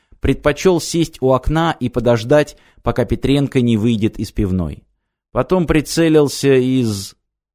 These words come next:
Из чего? Артём вздохнул.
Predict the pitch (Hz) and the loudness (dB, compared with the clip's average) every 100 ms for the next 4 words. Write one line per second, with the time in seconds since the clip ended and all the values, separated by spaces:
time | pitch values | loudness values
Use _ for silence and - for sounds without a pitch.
0 | _ - 95 - - 98 95 117 110 120 | _ -10 -10 -10 -8 -6 -2 0 -2 -4
1 | _ _ _ _ _ - 98 170 156 104 | _ _ _ _ _ -10 -4 -2 -2 0
2 | 123 - 82 78 | -2 -2 -10 -10